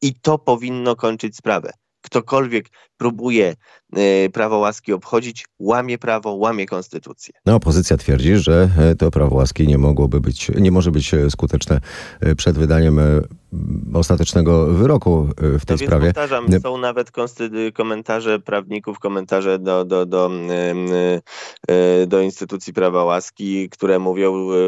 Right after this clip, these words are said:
Speaker 1: przeciwnie. No, zresztą, e, nie ma żadnych ograniczeń w zapisie konstytucyjnym dotyczącym, e, prawa łaski. To samo, e, mówi, e, we wczorajszym, e, orzeczeniu, e, Sąd Najwyższy, e, w-,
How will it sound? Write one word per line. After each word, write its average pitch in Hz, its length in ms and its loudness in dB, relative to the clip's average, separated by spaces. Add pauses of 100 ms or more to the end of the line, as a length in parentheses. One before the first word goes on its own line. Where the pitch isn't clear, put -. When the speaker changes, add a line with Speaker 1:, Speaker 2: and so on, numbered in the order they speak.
(240)
Speaker 1:
przeciwnie. 82 640 -8
No, 69 180 -6
zresztą, 85 600 0
e, 92 240 4
nie 110 140 0
ma 107 160 0
żadnych 113 460 -4
ograniczeń 95 640 -4
w 95 320 -2
zapisie 95 460 -6
konstytucyjnym 101 800 -4
dotyczącym, 90 640 -6 (460)
e, 90 260 2
prawa 90 360 0
łaski. 90 520 -4
To 92 120 -6
samo, 95 560 -2 (440)
e, 90 200 -2
mówi, 92 600 -4
e, 90 480 2
we 90 140 0
wczorajszym, 90 680 -2
e, 87 420 0
orzeczeniu, 87 720 -2 (180)
e, 87 160 -2
Sąd 90 280 -6
Najwyższy, 95 580 -2
e, - 40 -6 (1000)
w-, 85 600 -2